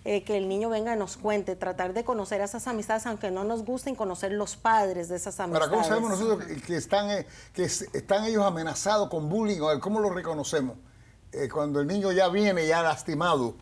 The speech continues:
Speaker 2: o s-, está siendo lastimado en esa área de acoso, que es tan frecuente, eh, en este, pues, sobre todo en este país,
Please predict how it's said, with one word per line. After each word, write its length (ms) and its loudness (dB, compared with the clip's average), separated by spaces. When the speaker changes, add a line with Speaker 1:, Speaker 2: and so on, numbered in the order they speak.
Speaker 2:
o 100 -4
s-, 120 -8
está 220 0
siendo 360 2
lastimado 460 2
en 60 -2
esa 220 2
área 280 2
de 120 2
acoso, 540 -2
que 80 -6
es 80 -8
tan 140 -14
frecuente, 720 -2
eh, 460 2
en 40 -2
este, 200 2
pues, 300 -4
sobre 260 4
todo 180 2
en 60 4
este 140 0
país, 400 0